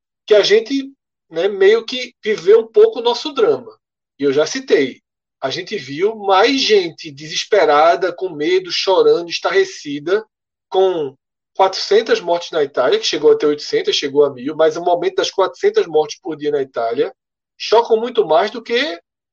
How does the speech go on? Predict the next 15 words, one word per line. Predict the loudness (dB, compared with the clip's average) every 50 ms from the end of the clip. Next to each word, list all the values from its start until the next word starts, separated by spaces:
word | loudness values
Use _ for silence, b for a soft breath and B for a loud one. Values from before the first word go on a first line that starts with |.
| _ _
veja | _ 0 0 0 2 0 -2
que | 0 0
absurdo, | -2 -2 -2 -8 -6 -6 0 0 2
eu | 4
vou | 2 0
dizer | 2 0 -2
aqui, | -2 -2 -8
eu | -8 -6
não | -4 -6
sei | -4 -2 -2 -2
quantas | -2 -4 -10 -10 -8 -8 -10 -10 -10 -14 _ _ _ _ _ _ _ _ _
foram | 0 2 4 4 2
no | 4
Brasil | 2 2 2 2 -2 -6 -14 -14
hoje. | -14 -14 -16 -16 -18